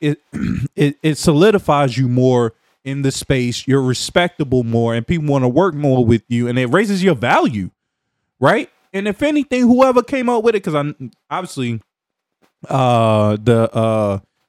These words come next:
they have a marketing staff, but whoever it is out there that was, hey, you need a raise, man. If not,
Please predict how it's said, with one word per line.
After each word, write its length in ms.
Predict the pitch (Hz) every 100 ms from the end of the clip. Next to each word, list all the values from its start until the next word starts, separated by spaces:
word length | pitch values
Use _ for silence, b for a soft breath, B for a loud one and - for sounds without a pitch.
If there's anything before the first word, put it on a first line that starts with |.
| -
they 80 | 127
have 200 | 131 117
a 60 | 110
marketing 480 | 135 147 135 113
staff, 320 | 107 117 113 104
but 120 | 117
whoever 360 | 202 233 233
it 120 | 226 226
is 320 | 226 226 185
out 180 | 190 202
there 120 | 202
that 200 | 214 214
was, 260 | 208 214 202 B B -
hey, 80 | 147
you 180 | 170 381
need 160 | 370
a 40 | 127
raise, 400 | 120 147 110 104
man. 240 | 123 - _ _ -
If 120 | 135
not, 280 | 180 190